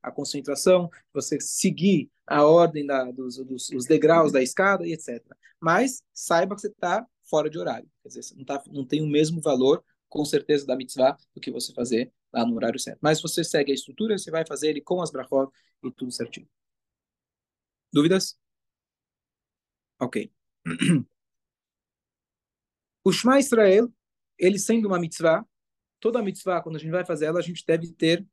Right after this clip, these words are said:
acompanhado da ação da mitzvah, concentração no momento que a gente vai fazer a mitzvah. Se eu vou colocar o tefilim, eu preciso saber, um, eu estou fazendo uma lei de que Deus mandou. Número dois,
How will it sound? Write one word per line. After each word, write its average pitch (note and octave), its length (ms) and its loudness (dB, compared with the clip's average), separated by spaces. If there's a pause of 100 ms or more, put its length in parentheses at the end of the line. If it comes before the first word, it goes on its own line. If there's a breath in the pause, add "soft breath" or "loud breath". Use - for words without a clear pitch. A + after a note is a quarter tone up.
acompanhado D3+ 680 -4
da C3 280 -2
ação G#3 440 -4
da E3 100 -4
mitzvah, E3 500 -2 (480)
concentração A3+ 920 -4 (240)
no F#3+ 80 -10
momento F3 300 -6
que - 80 -12
a - 20 -10
gente D#3 140 -10
vai D3+ 120 -6
fazer D3 200 -6
a C#3 40 -6
mitzvah. C#3+ 380 -8 (460)
Se - 160 2
eu D#3 100 6
vou F3 160 6
colocar E3 300 4
o D3 40 2
tefilim, C#3 360 -2
eu D#3+ 80 -8
preciso E3+ 360 -6
saber, E3 400 2 (140)
um, G3+ 260 4 (160)
eu C#3+ 80 -2
estou D3+ 220 0
fazendo E3 320 -2
uma C3+ 260 -2 (160)
lei D#3+ 320 2
de B2 200 -14
que - 120 -20
Deus C#3 480 -6
mandou. C#3+ 400 2 (480 soft breath)
Número G#3 280 6
dois, A3+ 500 2